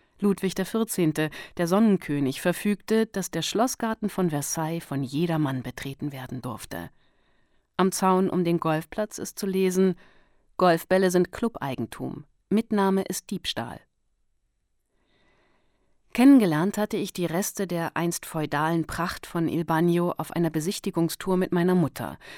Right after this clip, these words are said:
deren Vorliebe für die gehobene Kultur damals ein mehr oder weniger schwaches Echo in ihren vier wilden Kindern hervorrief.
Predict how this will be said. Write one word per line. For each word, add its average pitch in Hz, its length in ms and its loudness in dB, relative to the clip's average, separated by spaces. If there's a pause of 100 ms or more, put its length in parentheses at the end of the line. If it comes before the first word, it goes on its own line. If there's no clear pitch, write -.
(300)
deren 190 220 0
Vorliebe 208 560 0
für 175 160 -4
die 175 100 -2
gehobene 190 520 -2
Kultur 180 500 -2
damals 175 540 2
ein 165 260 -2
mehr 208 240 0
oder 156 220 0
weniger 160 360 2
schwaches - 580 -6
Echo 131 340 -8
in - 120 -4
ihren 131 240 -4
vier 160 400 -4
wilden 139 320 0
Kindern 147 360 -2
hervorrief. 131 800 -10